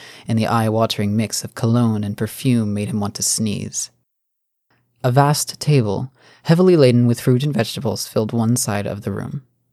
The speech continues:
The centerpiece was an elaborate sculpture of Vakalena made out of pineapple, hovering over the table on a miniature anti-gravity engine. The stack of untouched plates made it clear that this was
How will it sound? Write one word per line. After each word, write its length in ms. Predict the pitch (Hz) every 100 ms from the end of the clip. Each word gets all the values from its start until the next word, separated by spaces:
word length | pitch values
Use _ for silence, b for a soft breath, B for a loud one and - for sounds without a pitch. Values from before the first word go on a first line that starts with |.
| _ _ b b
The 100 | -
centerpiece 560 | 123 196 139 - 135 -
was 160 | 113 123
an 80 |
elaborate 360 | 117 123 160 139
sculpture 380 | - 120 - 107
of 120 | 107
Vakalena 640 | 117 127 117 104 104 131 -
made 140 | 113
out 120 | 107 104
of 120 | -
pineapple, 580 | 175 160 107 - 135 - B B B -
hovering 280 | 135 120 107
over 160 | 113
the 100 | 110
table 440 | 104 - 120 107 95
on 180 | 98
a 60 | 113
miniature 480 | 117 151 143 135 131
anti-gravity 680 | 127 123 127 117 107 107 107
engine. 460 | 107 104 - 151 - _ _ _ _ b b b -
The 80 | 127
stack 340 | - 120 117
of 100 | 127
untouched 380 | 120 113 110 -
plates 400 | - 107 - -
made 140 | 117
it 100 | 107
clear 320 | - 156 104
that 140 | - 101
this 160 | 110
was 140 | 113